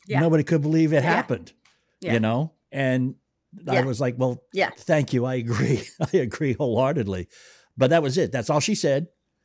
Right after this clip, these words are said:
Speaker 2: And she just said, "I love you. I'll, I'll talk to you later," and hung up. And that's all I needed to hear from her. I didn't
Speaker 1: Yeah.
Speaker 2: need,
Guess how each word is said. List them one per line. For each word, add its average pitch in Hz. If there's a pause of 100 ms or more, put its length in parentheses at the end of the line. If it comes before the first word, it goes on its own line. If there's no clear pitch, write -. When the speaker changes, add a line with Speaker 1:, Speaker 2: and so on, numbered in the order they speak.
(280)
Speaker 2:
And 120
she 127
just 131
said, 135
"I 139
love 151
you. 156
I'll, 147
I'll 143
talk 135
to 143
you 131
later," 151
and 104
hung 135
up. 196 (280)
And 117
that's 170
all 185
I 160
needed 151
to 131
hear 220
from 107
her. 92
I 113
didn't 131
Speaker 1:
Yeah. 160
Speaker 2:
need, 120